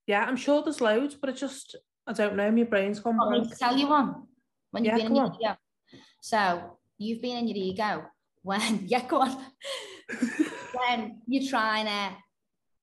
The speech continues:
Speaker 2: argue your point to your mum.
Speaker 1: Okay.
Speaker 2: That's your ego.
Speaker 1: Is it?
Speaker 2: Yeah.
Speaker 1: Right. Okay. So, I mean, I'm sure there's loads, but, you know, when you just can't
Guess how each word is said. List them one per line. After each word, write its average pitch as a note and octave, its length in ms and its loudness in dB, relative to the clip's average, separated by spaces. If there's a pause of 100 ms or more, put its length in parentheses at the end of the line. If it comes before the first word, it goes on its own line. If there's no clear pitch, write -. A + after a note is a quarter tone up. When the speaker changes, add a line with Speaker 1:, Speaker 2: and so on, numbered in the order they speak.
(200)
Speaker 2:
argue G3+ 640 -2
your G3 440 -4
point F#3+ 300 -6 (100)
to A3 100 -8
your F#3+ 120 -4
mum. F#3 260 -6 (1160)
Speaker 1:
Okay. E3+ 440 0 (640)
Speaker 2:
That's G3 220 -6
your F#3 80 -6
ego. E3+ 320 -6 (580)
Speaker 1:
Is A#3 200 2
it? G3 240 2 (600)
Speaker 2:
Yeah. E3+ 280 0 (840)
Speaker 1:
Right. D#3+ 360 0 (1800)
Okay. D3+ 420 -4 (1900)
So, - 140 -2
I A3 40 2
mean, A3+ 220 6
I'm A#3 120 0
sure B3+ 240 6
there's B3+ 160 0
loads, A3+ 280 4
but, B3 140 -8
you B3+ 80 -2
know, C4 140 4
when C4 100 2
you B3 60 0
just B3+ 200 -6
can't A#3+ 520 -2